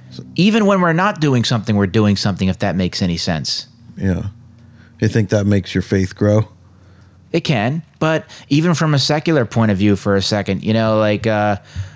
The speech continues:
Speaker 1: when we're, when we have downtime, you know, maybe we're going out to a concert,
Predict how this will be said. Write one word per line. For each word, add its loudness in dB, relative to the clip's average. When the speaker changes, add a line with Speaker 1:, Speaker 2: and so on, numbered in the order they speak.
Speaker 1:
when 2
we're, 2
when -2
we 2
have 2
downtime, 0
you 0
know, 2
maybe 2
we're 2
going 0
out -2
to 2
a 0
concert, -2